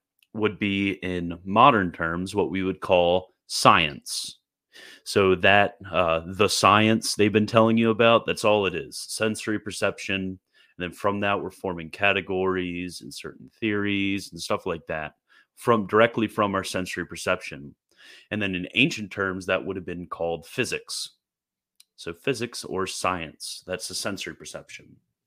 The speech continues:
So if you're a modern materialist, which is somebody who only believes that the material world exists and nothing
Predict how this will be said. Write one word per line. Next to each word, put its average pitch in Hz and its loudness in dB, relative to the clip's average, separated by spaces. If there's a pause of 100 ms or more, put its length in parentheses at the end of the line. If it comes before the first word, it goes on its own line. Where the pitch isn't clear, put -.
(800)
So 123 4
if 113 -2
you're 113 6
a 101 4
modern 101 4
materialist, 90 -2
which 90 -8
is 87 -8
somebody 95 -4
who 85 -10
only 113 0
believes 90 -4
that 85 -8
the - -12
material 85 -6
world 92 -4
exists 80 -10
and 80 -10
nothing 82 -6